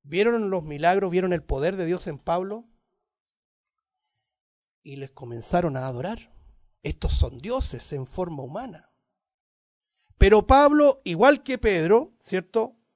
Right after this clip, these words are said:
con Bernabé, les redarguyeron,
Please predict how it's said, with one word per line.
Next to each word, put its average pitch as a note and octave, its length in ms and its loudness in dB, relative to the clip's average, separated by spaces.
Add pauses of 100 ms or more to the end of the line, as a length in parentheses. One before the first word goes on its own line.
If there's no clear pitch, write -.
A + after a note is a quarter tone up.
con B3 220 8
Bernabé, A3+ 680 6 (580)
les G#3+ 340 6 (1200)
redarguyeron, G3 960 2